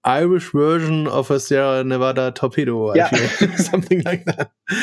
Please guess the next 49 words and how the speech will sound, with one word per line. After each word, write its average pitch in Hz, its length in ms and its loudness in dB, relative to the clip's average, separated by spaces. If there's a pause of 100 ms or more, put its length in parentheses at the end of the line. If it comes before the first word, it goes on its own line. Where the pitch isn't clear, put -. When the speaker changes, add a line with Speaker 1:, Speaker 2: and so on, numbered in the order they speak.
(220)
Speaker 1:
because 147 340 0
it's, - 260 -10
it's 151 180 0
about 160 320 2
that 151 180 2
strength, 208 500 0
and 160 120 0
it's 143 160 -6
a, 147 100 -2
it 143 180 -2
also 139 320 -2
has 131 220 -2
the 127 100 -4
caramel 160 400 -2
mo-, 143 320 -4
crystal 190 300 0
malt 170 460 -2
and, 127 220 -4 (360)
and 135 220 -2
this, 127 180 -4
the, 131 140 0
the, 117 320 -2
the 123 220 -6
original 156 540 0
I 131 160 -2
P 131 200 -2
A 160 160 -2
character, 208 540 -2
but 165 180 -2
it 147 80 0
also 151 240 0
has 139 220 0
this 135 180 -2
Vienna 139 420 0
malt, 165 320 -2
this 131 180 -2
reddish 147 520 0 (440)
character, 160 640 0
and 135 220 -4
so 127 280 2
I, 120 100 0 (140)
c-, - 160 -12
I 131 80 -2
can 156 160 0
imagine 165 380 2
that 131 160 0
there 131 120 2
is 135 160 -2
some, 131 400 0